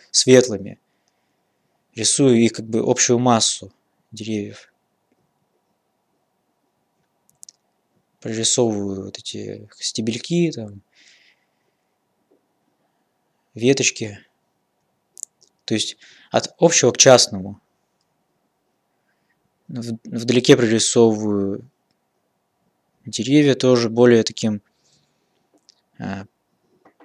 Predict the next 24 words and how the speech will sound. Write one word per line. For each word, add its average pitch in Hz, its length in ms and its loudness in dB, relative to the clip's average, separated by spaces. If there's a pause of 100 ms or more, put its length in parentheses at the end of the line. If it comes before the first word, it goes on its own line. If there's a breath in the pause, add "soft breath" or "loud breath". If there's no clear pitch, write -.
(840)
си-, - 420 2
более 117 840 2
холодным 127 460 4
цветом, 107 500 -2 (400)
потому 107 220 -8
что - 140 -6
они 110 180 -2
в 107 180 -8
отдалении 110 480 4
находятся. - 540 -14 (640 soft breath)
Дальше 123 240 2
прорисовываю 107 460 -4
ещё 151 180 0
более 123 240 2
маленькие 117 480 -2
деревья, 110 460 -4
потому - 580 -20
что - 180 -10
они 113 100 -4
ещё 110 200 0
дальше 113 320 2
от 117 60 -12
нас 107 180 -12
находятся. - 580 -12